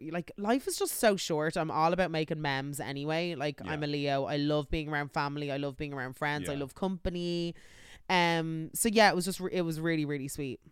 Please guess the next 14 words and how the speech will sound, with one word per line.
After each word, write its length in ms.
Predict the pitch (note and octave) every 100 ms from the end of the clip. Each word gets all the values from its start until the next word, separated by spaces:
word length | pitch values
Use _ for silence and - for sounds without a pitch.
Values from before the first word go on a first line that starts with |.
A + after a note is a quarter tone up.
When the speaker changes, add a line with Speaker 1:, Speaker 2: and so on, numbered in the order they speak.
| - _ - _ _ _ _ -
Speaker 1:
Loved 300 | C#3 C3 -
it. 200 | C3+ A#2+ -
And 140 | F3 E3+
ate 200 | E3+ D#3+
loads 240 | D#3 D3+
of 60 | C3+
food. 140 | D3
My 120 | C#3+
dad 300 | C#3+ D3+ C#3
did, 120 | C#3+ -
like, 160 | C#3+
a 40 | B2+
whole 380 | - C3+ C3+
southern 680 | C#3 - C#3 C3+ C3 B2 B2